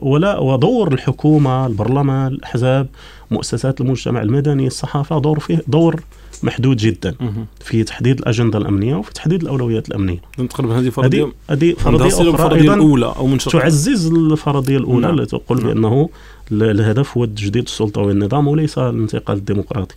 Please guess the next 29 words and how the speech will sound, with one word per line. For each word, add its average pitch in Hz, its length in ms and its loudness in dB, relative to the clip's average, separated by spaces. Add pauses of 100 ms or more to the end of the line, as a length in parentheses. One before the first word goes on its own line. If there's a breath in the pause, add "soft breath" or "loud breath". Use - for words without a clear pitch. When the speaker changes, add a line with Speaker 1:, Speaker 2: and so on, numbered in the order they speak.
Speaker 2:
نعم. 110 120 -8 (280 loud breath)
Speaker 1:
كاين 226 260 2
الفرضية 180 580 0
ال-، 170 200 2
الأخرى، 147 680 0 (1700 loud breath)
آه، 113 360 0 (100)
أنه، 120 560 2
آه، 113 260 -2
أن، 110 300 0
أن 107 220 0
فرضية 117 400 -2
ثالثة 156 440 2
في - 160 -4
هذا، 113 160 -2
في - 140 -4
هذا 117 120 -2
السياق 139 320 0
Speaker 2:
الجزء. 143 160 0
Speaker 1:
اللي 135 140 4
هي، 151 80 4
آه، 156 480 -4 (460 loud breath)
Speaker 2:
جزئية. 123 440 -2 (120)
Speaker 1:
ت-، - 60 0
تعمق 160 680 0
وتدقق 139 580 -2
في - 80 -6
الفرضية 143 420 -2
المركزية. 131 580 -2 (120)
Speaker 2:
مهم. 104 220 -6